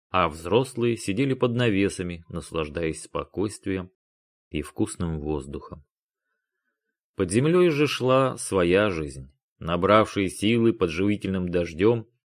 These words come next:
тонкие паутинки грибниц шли в только им известных направлениях.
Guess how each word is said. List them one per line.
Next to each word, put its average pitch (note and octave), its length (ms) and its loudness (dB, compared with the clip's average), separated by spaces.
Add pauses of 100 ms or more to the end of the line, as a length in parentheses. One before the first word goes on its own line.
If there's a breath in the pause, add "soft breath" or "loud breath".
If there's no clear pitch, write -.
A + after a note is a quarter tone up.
(220)
тонкие C3+ 380 2
паутинки A2+ 520 0
грибниц A2 680 2 (340)
шли A2 320 2
в - 100 -2
только G#2 320 4
им B2 380 -2
известных F#2 680 -2
направлениях. D2 840 -4